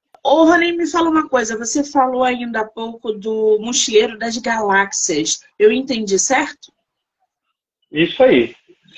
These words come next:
Speaker 2: Um livro que eu
Speaker 1: O
Speaker 2: tenho muito apego, gosto muito.
Speaker 1: O Mochileiro das Galáxias, eu confesso que eu não li, não, não conheço. É do Douglas Adams, é isso?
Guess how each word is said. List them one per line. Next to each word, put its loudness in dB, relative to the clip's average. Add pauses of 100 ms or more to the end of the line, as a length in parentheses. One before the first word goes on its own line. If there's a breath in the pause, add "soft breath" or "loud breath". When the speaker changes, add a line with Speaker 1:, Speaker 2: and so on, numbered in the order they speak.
(100)
Speaker 2:
Um -8
livro 0
que -6
eu 2
Speaker 1:
O 2
Speaker 2:
tenho 0
muito -4
apego, 0
gosto 0
muito. -10 (640)
Speaker 1:
O -4
Mochileiro 4
das -4 (380)
Galáxias, 0
eu -10
confesso -6
que -2
eu 0
não -6
li, -2 (480)
não, -2
não -6
conheço. -2
É 0
do -8
Douglas 0
Adams, -2
é -2
isso? -4